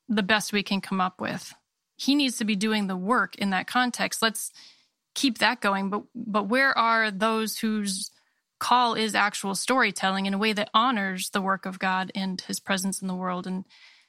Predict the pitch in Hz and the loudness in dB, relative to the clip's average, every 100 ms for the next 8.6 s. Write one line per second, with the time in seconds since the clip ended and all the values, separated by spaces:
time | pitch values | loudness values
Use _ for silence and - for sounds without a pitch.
0 | _ _ _ _ - 202 202 196 - 202 | _ _ _ _ -4 0 2 0 0 0
1 | 190 190 190 190 - 202 196 196 190 190 | 0 -2 -2 -4 -6 -4 -2 -2 0 0
2 | 185 185 - 190 180 180 - _ _ _ | -2 -2 -2 -2 -2 -8 -14 _ _ _
3 | _ _ _ _ _ _ _ _ _ _ | _ _ _ _ _ _ _ _ _ _
4 | - _ _ _ _ _ 214 196 190 214 | -16 _ _ _ _ _ -4 -4 -6 -14
5 | _ _ 214 202 208 190 202 202 202 233 | _ _ 0 0 -2 -2 0 2 2 2
6 | 196 185 196 202 196 190 196 - - 208 | 0 -2 -2 -2 0 -2 -4 -10 -4 -4
7 | - 233 202 - 214 - 196 190 - 208 | 0 0 0 0 0 0 -4 -4 2 2
8 | 220 190 190 - 190 | 2 -4 -6 -4 -4